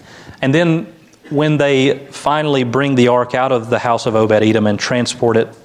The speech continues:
into Jerusalem, the text does not explicitly say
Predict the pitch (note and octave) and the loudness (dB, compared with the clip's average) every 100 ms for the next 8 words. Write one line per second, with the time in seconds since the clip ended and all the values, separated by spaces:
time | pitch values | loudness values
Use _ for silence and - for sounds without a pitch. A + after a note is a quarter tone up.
0 | _ B2+ A#2+ - A#2 A2 A2+ B2+ A#2+ G#2+ | _ -2 0 0 0 2 2 2 2 -2
1 | G#2 G#2+ - - - - - - - - | -2 -6 -14 -20 -20 -20 -20 -8 -8 -2
2 | E3+ E3+ - C3+ D3 D#3+ - C3+ - - | -2 -2 -2 -2 0 0 -2 -4 -6 -4
3 | D#3+ E3+ - - C#3+ C3+ A#2 - - F3+ | 0 0 0 -2 0 0 0 -4 0 0
4 | F3 C#3 C#3+ | 2 2 0